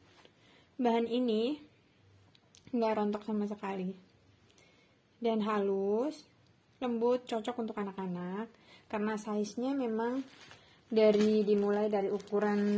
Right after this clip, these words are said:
lima puluh kali seratus ya, ini contohnya. Untuk yang motif bears ini, ini ada dari size lima puluh kali seratus, enam puluh kali seratus dua puluh,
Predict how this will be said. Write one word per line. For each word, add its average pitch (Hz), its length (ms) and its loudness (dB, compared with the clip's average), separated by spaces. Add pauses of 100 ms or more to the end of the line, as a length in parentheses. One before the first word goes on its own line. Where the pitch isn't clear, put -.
lima 214 320 2
puluh 220 400 0
kali 208 240 -2
seratus 208 720 -4
ya, 196 240 -2
ini 240 160 -2
contohnya. 208 720 -2 (960)
Untuk 214 240 -4
yang 214 240 -2
motif 208 400 -4
bears 202 400 0
ini, 208 720 -4 (680)
ini 240 240 0
ada 220 240 2
dari 214 400 2
size 214 480 0
lima 208 240 -2
puluh 202 240 -2
kali 202 240 -4
seratus, 233 800 -4
enam 220 240 -6
puluh 214 240 -2
kali 208 240 -4
seratus 208 240 -8
dua 202 160 -2
puluh, 233 480 -2